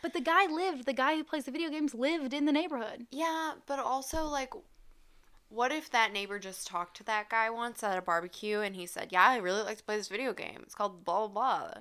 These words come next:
Speaker 1: Yeah,
Speaker 2: There's your
Speaker 1: that's true.
Speaker 2: character." And then it's like, "That's my name."
Speaker 1: That's true.
Speaker 2: But
Speaker 1: But at the same time, the D N A on the envelope, the spit,
Speaker 2: It's a
Speaker 1: it was a
Speaker 2: lady.
Speaker 1: lady.
Speaker 2: But al-
Speaker 1: So
Speaker 2: Exactly, so it couldn't be the boyfriend.
Speaker 1: But
Speaker 2: And
Speaker 1: it could have
Speaker 2: then
Speaker 1: been his girlfriend.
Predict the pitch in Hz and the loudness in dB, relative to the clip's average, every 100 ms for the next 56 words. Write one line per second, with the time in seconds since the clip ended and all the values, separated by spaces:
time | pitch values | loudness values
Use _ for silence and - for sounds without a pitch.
0 | - 247 240 233 247 - - 254 - 180 | -10 0 2 4 2 0 0 0 0 -4
1 | - 185 175 165 - - _ - _ _ | -4 -6 -8 -12 -14 -16 _ -20 _ _
2 | _ - - 170 175 190 175 262 - 285 | _ -20 -16 -8 -4 -4 -2 -4 -4 -6
3 | - - 294 294 320 294 - 269 285 285 | -6 -2 -2 6 6 6 0 -4 0 0
4 | - 277 254 254 254 247 262 254 - 226 | 2 0 0 -2 -2 -2 -4 -4 -4 -4
5 | 226 226 - _ - 254 247 220 - 233 | -2 -4 -8 _ -2 2 4 2 -2 -10
6 | - 269 - 233 240 285 285 262 262 294 | 0 0 0 -8 -2 0 4 4 4 2
7 | 208 - 262 _ - - 277 254 - _ | -6 -10 -14 _ -10 0 2 2 -2 _
8 | _ _ _ _ _ _ - - - 277 | _ _ _ _ _ _ -20 -12 -6 2
9 | 349 277 208 247 359 359 247 190 202 - | 4 2 -2 0 2 2 0 -4 -8 -10
10 | - - _ 240 262 262 262 247 240 - | -18 -20 _ 4 6 8 8 6 4 6
11 | 285 - 294 | 6 8 4